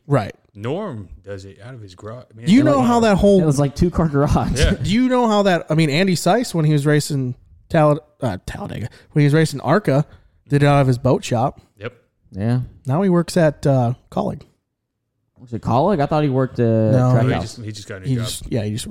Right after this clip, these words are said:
Speaker 1: moved over to Colleague.
Speaker 3: Oh, okay.
Speaker 1: Shout out
Speaker 2: Good job for
Speaker 1: Andy
Speaker 2: him.
Speaker 1: Sice.
Speaker 2: That's awesome.
Speaker 3: That's cool. I remember, uh, working on his cup car one time.
Speaker 1: Yeah, and then he became a, a car chief in the same year.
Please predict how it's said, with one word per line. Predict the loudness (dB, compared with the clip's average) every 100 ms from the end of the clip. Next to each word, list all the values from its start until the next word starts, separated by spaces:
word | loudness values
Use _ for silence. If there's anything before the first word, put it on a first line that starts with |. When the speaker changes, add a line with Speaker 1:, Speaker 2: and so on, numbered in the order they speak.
| -14
Speaker 1:
moved | -10 -6 -4
over | -6
to | -8
Colleague. | -10 -10 -10 -12 -8
Speaker 3:
Oh, | -6 -4 -4
okay. | -2
Speaker 1:
Shout | 0 0
out | -2 -6 -14 _ _ _
Speaker 2:
Good | -16 -12
job | -10 -12
for | -6
Speaker 1:
Andy | -4
Speaker 2:
him. | -4
Speaker 1:
Sice. | -4 -8 -10 -16 _ _ _ _
Speaker 2:
That's | -20 -20
awesome. | -20 -20 _ _ _ _
Speaker 3:
That's | -8 -6
cool. | -4 -2 -2 -2
I |
remember, | -2 0 0 0
uh, | 0 0
working | -2 -2 -2
on | -2
his | -2
cup | -6 -4
car | -4 -4
one | -4
time. | -4 -6 -8 -12 _ _ _ _ _
Speaker 1:
Yeah, | 0 2
and | 2
then | 0
he | 0
became | 0 -2 -4
a, | -6 -12
a | -8
car | -6 -6
chief | -8 -14 -16 _ _ -4
in | 0
the | 2
same | 2 0 0
year. | -2 -6